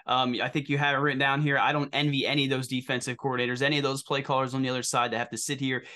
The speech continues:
and come in and try to game plan to how to stop a quarterback that, you know, is just eating, feasting wherever he wants to go with that ball, whether it's man or zone coverage, a run game that is now starting to catch on, and two of, uh, we'll say it, the two most explosive wide receivers in all of football. Jake,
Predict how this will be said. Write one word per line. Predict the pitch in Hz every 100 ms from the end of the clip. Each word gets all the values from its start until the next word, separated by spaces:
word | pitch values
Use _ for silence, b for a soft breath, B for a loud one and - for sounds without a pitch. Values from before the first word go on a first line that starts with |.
| B
and | 127 131
come | 156 147
in |
and | 139
try | 135 143
to | 131
game | 127 143
plan | 139 139 123
to |
how | 120 131
to | 123
stop | - 127
a | 120
quarterback | - 151 139 120 98 -
that, | 123
you | 123
know, | 131
is | 127
just | 127 - -
eating, | 170 175 101 78 _
feasting | 196 208 - 104 85 B B
wherever | 127 147 202
he | 190
wants | 180 175 -
to |
go | 151 151
with | 147
that | 135
ball, | 143 143
whether | 139 123
it's | 135
man | 135 143
or | 135
zone | 143 139
coverage, | 135 135 139
a | 92
run | 127 120 156 180
game | 131 113
that | 117
is | 90 -
now | 135 123
starting | - 135 113
to | 113
catch | 131 123 -
on, | 123 123 B B B
and | 123 127
two | - 165 156
of, | 127 127 123
uh, | 80 123 120 117
we'll | 120 147
say | 143 123 98
it, | - -
the |
two | 135 - 180
most | 160 147
explosive | 143 - 139 131 127
wide | 127
receivers | 123 - 123 113
in |
all | 120 113
of |
football. | 120 110 104 - B B _
Jake, | 139 135 131